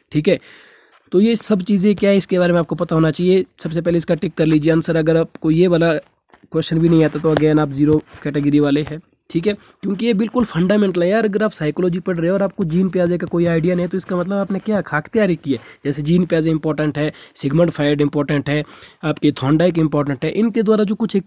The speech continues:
काम किए गए, कोलर के इनसाइट थ्योरी इंपॉर्टेंट है, कुछ एक चीज़ें तो आपको पता ही होनी चाहिए ना। अगर आप इसको भी गलत कर रहे हो तो इसका मतलब क्या है? तो जैसे इसमें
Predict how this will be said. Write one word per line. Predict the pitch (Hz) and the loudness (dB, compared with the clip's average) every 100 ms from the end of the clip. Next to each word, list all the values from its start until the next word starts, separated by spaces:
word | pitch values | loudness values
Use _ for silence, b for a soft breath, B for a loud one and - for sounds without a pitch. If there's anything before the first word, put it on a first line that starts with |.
| - | -2
काम | 180 185 | -2 -2
किए | 180 165 | -2 0
गए, | 165 170 | -2 -2
कोलर | - 165 165 | 0 2 2
के | 156 160 | 2 0
इनसाइट | 160 151 151 | 2 0 -4
थ्योरी | - 147 147 | -2 0 0
इंपॉर्टेंट | 147 143 139 | -2 -4 -6
है, | 180 | -4
कुछ | 247 214 233 | -4 -4 -6
एक | |
चीज़ें | - 220 214 | -4 -6 -4
तो | 214 | -4
आपको | 208 | -4
पता | 214 214 | -4 0
ही | 214 | 2
होनी | 147 151 | 2 0
चाहिए | 175 202 | 0 -2
ना। | - b - | -4 b -8
अगर | 160 196 | -2 -2
आप | 196 | -2
इसको | 202 202 | -4 -2
भी | 196 | -2
गलत | 196 190 | -2 -2
कर | 190 | -4
रहे | 185 | -4
हो | |
तो | 202 | -4
इसका | 196 185 | -4 -4
मतलब | 175 180 | -4 -4
क्या | 175 131 | -2 -4
है? | - B B - | -4 B B -6
तो | |
जैसे | 151 175 214 | -2 0 0
इसमें | 208 202 196 | 0 2 0